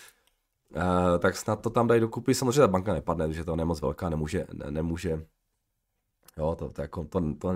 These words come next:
to nehrozí úplně, ale hrozí to, že, eh, ten, já nevím, jestli, nevím, jestli už ten kapitál narejzovali,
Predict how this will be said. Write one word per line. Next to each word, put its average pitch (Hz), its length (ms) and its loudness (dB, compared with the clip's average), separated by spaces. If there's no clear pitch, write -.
to - 80 -4
nehrozí 87 360 -2
úplně, 104 340 0
ale 98 160 2
hrozí 95 240 0
to, 92 100 -2
že, 98 180 -2
eh, - 20 -4
ten, 90 240 -2
já 110 360 4
nevím, 113 140 4
jestli, - 280 2
nevím, 123 200 4
jestli - 180 -2
už 127 60 -4
ten 143 100 0
kapitál 127 340 4
narejzovali, 107 640 4